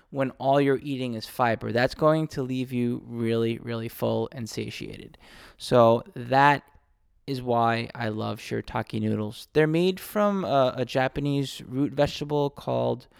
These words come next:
konjac, or I'm not sure if I'm saying that right. Whatever the case is, when they, when they process these things and they, they preserve them, um, they're, it's, it's in this water-based solution, and they, they don't have a good smell. They smell kinda fishy.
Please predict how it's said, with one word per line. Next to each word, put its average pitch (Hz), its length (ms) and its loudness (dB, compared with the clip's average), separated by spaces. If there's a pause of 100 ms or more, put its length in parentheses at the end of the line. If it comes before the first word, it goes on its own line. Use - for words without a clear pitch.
(300)
konjac, 156 680 4
or 120 220 0
I'm 123 80 -6
not 127 160 -4
sure 131 160 -4
if - 140 -6
I'm 120 80 -8
saying 127 320 -2
that 123 140 -6
right. 117 280 -2 (580)
Whatever 208 300 4
the 220 80 2
case 160 380 0
is, 127 180 -2
when 135 100 -2
they, 160 260 0
when 143 100 -4
they 165 100 0
process 151 540 -2
these 135 220 -8
things 135 420 -2
and 120 120 -2
they, 120 380 -4
they 123 240 -6
preserve 135 500 4
them, 117 300 0 (580)
um, 113 600 -2 (1400)
they're, 147 300 0 (180)
it's, - 240 -8
it's - 260 -8
in 208 280 -2
this - 220 -8
water-based 143 500 -2
solution, 135 300 -6
and 123 120 -6
they, 131 120 -10
they 143 120 -2
don't 202 140 2
have 185 220 -8
a 151 60 -6
good 160 200 -4
smell. 143 340 -2
They 120 100 -6
smell 143 220 -8
kinda 151 220 -10
fishy. 135 460 -10